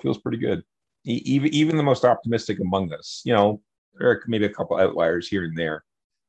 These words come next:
but, uh, thirteen and four is not what Sam guessed. It's not what I guessed. It's better than what either of us guessed. And so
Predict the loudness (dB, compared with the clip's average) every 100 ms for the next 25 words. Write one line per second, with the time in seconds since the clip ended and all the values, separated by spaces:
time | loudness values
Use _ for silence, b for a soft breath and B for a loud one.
0 | _ 0 0 0 0 2 0 -2 -4 -6
1 | _ 0 0 0 -2 0 -2 -2 -4 -4
2 | -4 -4 -2 -2 -4 -10 -6 -2 -4 -6
3 | -10 -14 -18 -20 _ _ _ _ -18 0
4 | 4 4 4 2 0 -2 -4 -2 0 -2
5 | -8 -10 -14 -14 -10 -8 0 6 8 6
6 | 4